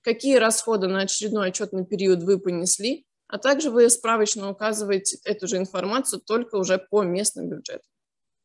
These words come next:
Следующий наш отчёт — это отчёт о достижении результата. Сроки предоставления: не позднее десятого февраля следующего за отчётным годом.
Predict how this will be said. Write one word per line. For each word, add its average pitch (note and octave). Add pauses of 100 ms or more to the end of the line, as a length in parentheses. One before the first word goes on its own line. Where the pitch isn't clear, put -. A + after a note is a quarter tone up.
(2500)
Следующий D4+
наш C#4
отчёт — B3+
это B3
отчёт A#3+
о A3+
достижении G#3
результата. F3+ (800)
Сроки C4+
предоставления: G#3 (360)
не G#3+
позднее A3+
десятого A3
февраля F#3+
следующего G#3+
за F3+
отчётным G3+
годом. D#3